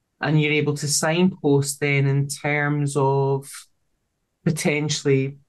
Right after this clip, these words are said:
effective routes for that support, for that structure that would give the most efficient su-, support possible for the individual.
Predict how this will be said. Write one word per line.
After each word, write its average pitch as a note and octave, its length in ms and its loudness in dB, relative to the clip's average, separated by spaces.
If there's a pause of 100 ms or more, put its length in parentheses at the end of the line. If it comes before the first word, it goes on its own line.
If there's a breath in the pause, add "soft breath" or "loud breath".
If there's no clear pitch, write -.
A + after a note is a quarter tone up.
(200)
effective C#3+ 640 -4
routes - 260 -2
for D3+ 280 -4
that C#3+ 220 -4
support, E3+ 720 0
for C#3+ 280 -2
that C#3+ 360 -2
structure D3+ 840 -6 (500 loud breath)
that C#3+ 280 0
would D3 320 0 (580)
give D#3 300 -2
the D3 100 -6
most D3 300 -2
efficient C#3+ 500 -8
su-, D3 400 -10
support C#3+ 580 -8
possible D3 460 -8
for D3+ 80 -10
the C#3+ 80 -6
individual. C#3+ 520 -6